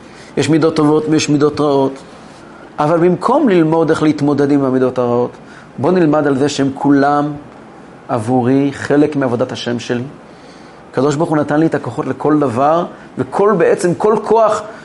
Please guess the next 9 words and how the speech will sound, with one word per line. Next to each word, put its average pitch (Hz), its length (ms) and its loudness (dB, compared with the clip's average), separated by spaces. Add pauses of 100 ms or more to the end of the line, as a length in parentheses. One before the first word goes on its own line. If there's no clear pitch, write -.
(320)
שקיים 165 520 0
בתוכי 208 380 0
מתנגד 175 640 2
לי, 208 300 0 (340)
הוא 147 120 0
בסך 202 320 0
הכל 214 320 0 (140)
טריגר 196 680 2 (1200)
להזדמנות, 180 1400 2